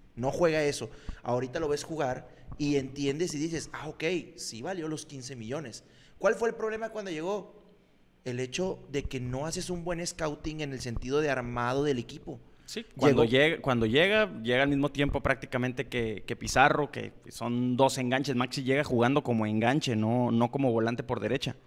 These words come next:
Speaker 1: Y, por ejemplo, Maxi cuando llegó, él dice, "Yo vengo para jugar atrás del delantero". Y todos dijimos, "Ah, cabrón, ahí está Pizarro".
Speaker 2: Sí.
Speaker 1: Entonces, ¿para qué traes a Pizarro y
Speaker 2: Y
Speaker 1: para qué
Speaker 2: estaba
Speaker 1: traes a Maxi?
Speaker 2: y estaba Dorlan,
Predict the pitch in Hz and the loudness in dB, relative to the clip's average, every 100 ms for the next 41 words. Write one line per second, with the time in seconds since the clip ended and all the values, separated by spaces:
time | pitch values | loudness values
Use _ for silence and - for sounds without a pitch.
0 | - 170 147 147 160 160 165 139 110 - | 0 4 6 4 4 2 4 4 4 -2
1 | - - - _ - 139 127 - 196 196 | -18 -20 -20 _ -10 -4 0 0 2 2
2 | 165 135 127 175 156 156 - 160 113 110 | 4 6 8 6 4 0 0 0 -4 2
3 | 127 170 214 220 175 139 117 135 165 160 | 4 4 2 0 0 0 0 0 0 0
4 | 170 175 131 107 151 160 98 - 127 135 | 0 0 0 2 2 0 -2 -4 2 4
5 | 123 135 113 - - - - - - - | 4 0 -2 -6 -16 -18 -18 -20 -20 -8
6 | 110 113 123 107 117 123 139 151 117 - | -4 0 0 0 -2 0 2 2 0 -6
7 | - 101 123 _ _ _ 131 107 135 127 | -8 -8 -10 _ _ _ 0 4 6 6
8 | 135 - - 120 123 156 156 156 147 139 | 6 2 -2 0 2 2 4 4 4 2
9 | 113 139 180 151 143 127 117 117 110 113 | 2 6 6 6 2 4 4 6 8 8
10 | 107 131 214 - 123 123 113 117 107 117 | 6 4 0 0 4 4 4 2 8 8
11 | 143 143 143 | 8 6 2